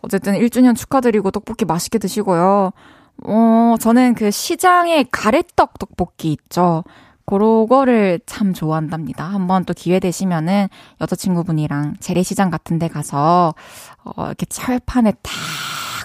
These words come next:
깔아놓고 파는 그 떡볶이도 한번 드셔보셨으면 좋겠네요. 양현주님께서 "안녕하세요.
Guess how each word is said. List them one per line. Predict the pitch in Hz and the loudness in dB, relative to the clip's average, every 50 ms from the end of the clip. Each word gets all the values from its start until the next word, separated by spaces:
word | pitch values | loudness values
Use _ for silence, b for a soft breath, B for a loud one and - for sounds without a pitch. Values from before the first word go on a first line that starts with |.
| - _ | -8 _
깔아놓고 | - 233 240 233 220 202 - 185 | 0 4 4 4 4 4 0 -6
파는 | - - - 185 185 180 | -6 -4 -4 -2 -2 0
그 | 160 - | -2 -4
떡볶이도 | - - 180 - - 202 - - 185 185 175 | -6 -6 -10 -8 -10 -12 -6 -6 -4 -2 -2
한번 | 165 165 160 170 165 165 165 B B B B B B _ | -4 -2 -2 -2 -2 -2 -4 B B B B B B _
드셔보셨으면 | - 180 165 190 170 175 170 170 175 - - - 170 156 156 156 160 | -4 0 0 0 0 0 0 0 -2 -2 -2 -2 0 0 0 0 -2
좋겠네요. | - - - - 170 160 156 165 170 160 165 175 _ _ _ _ B B B B B B B B B B B B | -4 -8 0 0 2 2 2 0 -2 -6 -8 -12 _ _ _ _ B B B B B B B B B B B B
양현주님께서 | 208 208 240 254 294 330 349 330 320 330 302 247 202 - 160 151 - 208 208 185 b b b b b | 2 4 4 4 4 2 0 -2 0 2 2 2 4 2 -2 -2 0 0 0 0 b b b b b
"안녕하세요. | 208 233 277 311 320 320 311 262 277 226 196 190 202 254 311 | 2 4 4 4 4 2 0 0 0 2 2 2 2 2 0